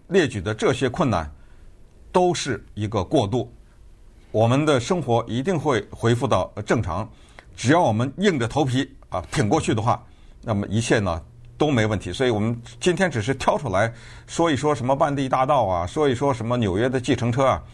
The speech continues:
这些都是其实有所谓后疫情下的问题。其实纽约的计程车啊，这里也小澄清一下，跟那个 Uber、Lyft 是没什么关系的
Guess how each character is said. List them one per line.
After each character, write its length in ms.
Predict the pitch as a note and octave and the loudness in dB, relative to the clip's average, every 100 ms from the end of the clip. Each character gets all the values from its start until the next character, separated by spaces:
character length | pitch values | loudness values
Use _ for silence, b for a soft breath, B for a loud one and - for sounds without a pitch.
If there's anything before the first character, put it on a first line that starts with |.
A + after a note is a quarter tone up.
| B B B | B B B
这 140 | - D#3+ | 0 2
些 200 | D3+ D3+ - | 2 0 -2
都 160 | - F3+ | -2 -2
是 220 | - A2 | 0 -2
其 180 | F#2+ - | 0 -4
实 100 | B2 | 0
有 200 | G2 D#2+ | 0 -2
所 160 | D#2 F2+ | -4 -2
谓 180 | G#2 - B B | -2 -4 B B
后 300 | - G3 D3+ | -2 0 2
疫 100 | C#3 | -2
情 320 | - F#2+ A#2+ | -2 -2 -4
下 180 | A#2+ A#2+ | 0 -2
的 200 | F2 F2 | -2 -4
问 160 | B2+ A2+ | -2 -2
题。 240 | - F#2 G#2+ B B B | -2 -4 -6 B B B
其 120 | - | 2
实 100 | C4+ | 4
纽 220 | G#3+ B2 | 4 4
约 120 | C#3 G3+ | 2 2
的 120 | E3+ | 2
计 160 | - | 0
程 220 | C3 C#3+ F3+ | 0 0 0
车 220 | F#3+ F#3 | 2 2
啊， 180 | A#2 D#2+ B B B B B - - | 0 -2 B B B B B -8 0
这 100 | F#3 | 4
里 120 | D#3 | 4
也 120 | B2 | 2
小 180 | - A2 | 2 0
澄 160 | C3+ | 0
清 140 | C#3 E3 | 0 0
一 40 | |
下， 180 | D3+ A2+ | 2 0
跟 200 | - G#3 | 0 0
那 60 | G3+ | 0
个 100 | C#3+ | 0
Uber、 360 | G3 G3 C3+ | 2 2 2
Lyft 340 | D3 C3+ - G#2+ | 4 2 -2 -6
是 120 | G#2 | -2
没 140 | G2 | -2
什 80 | A2+ | 0
么 80 | G2 | 0
关 160 | A2+ | 0
系 120 | A2 | 0
的 60 | E2 | -4